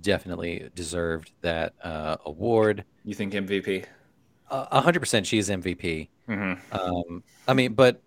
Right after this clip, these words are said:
Speaker 1: obviously, you know, Cher does what Cher does. Um, and, and she does it flawlessly.
Speaker 2: Cher's got an acting Oscar, baby.
Speaker 1: I know. Like,
Speaker 2: Oh, yeah.
Speaker 1: what are you gonna do? Take it from her? You, you can try.
Speaker 2: No.
Speaker 1: You know, um, but yeah, this, this movie was fun.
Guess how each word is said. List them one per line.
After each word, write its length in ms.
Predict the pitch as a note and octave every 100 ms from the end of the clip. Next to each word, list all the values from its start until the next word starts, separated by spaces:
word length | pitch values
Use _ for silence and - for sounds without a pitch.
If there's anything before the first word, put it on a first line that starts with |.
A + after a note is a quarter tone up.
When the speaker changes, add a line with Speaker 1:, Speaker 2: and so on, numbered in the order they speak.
| -
Speaker 1:
obviously, 400 | C3 A#2+ - A2
you 80 |
know, 180 | G2 F2+ -
Cher 320 | - B2+ A2+
does 280 | G2+ F#2+ -
what 80 | F2+
Cher 240 | - F2
does. 480 | D#2+ D#2+ D#2+ - - - _ _ _ -
Um, 420 | F2 E2+ D#2+ - -
and, 160 | F#2+
and 160 | F#2 F2
she 100 | G2
does 180 | E2+ E2
it 80 | -
flawlessly. 760 | F2 D#2+ D#2+ - E2 D#2+ D#2 -
Speaker 2:
Cher's 240 | - A2 A2+
got 120 | A#2+
an 100 | A2+
acting 360 | A2+ A#2+ G#2 F2
Oscar, 300 | D#2 - D#2+
baby. 320 | D#2+ F#2+ - _ - -
Speaker 1:
I 80 | A#2+
know. 260 | G3 B3+ - -
Like, 260 | G#2 F#2+ A2
Speaker 2:
Oh, 40 |
yeah. 200 | A#2 B2 - - - A2
Speaker 1:
what 120 | A#2
are 40 | A#2
you 80 | B2
gonna 100 | A#2
do? 140 | G2+
Take 200 | - G2+
it 60 | D3
from 180 | E3+
her? 80 | E3
You, 120 | D3+ - - _ _ _
you 80 | A2+
can 100 | -
try. 360 | - B2+ D2 - _ -
Speaker 2:
No. 320 | A#2+ F#3+ F2+ - - - - - - - - -
Speaker 1:
You 140 | A2+ A2+ B2
know, 120 | A#2+
um, 280 | G2 F#2+ F#2+
but 100 | B2+ E3
yeah, 120 | D3+
this, 200 | D3 -
this 220 | C#3 -
movie 200 | C#3+ C3+
was 120 | A#2
fun. 360 | - A2+ A2 G#2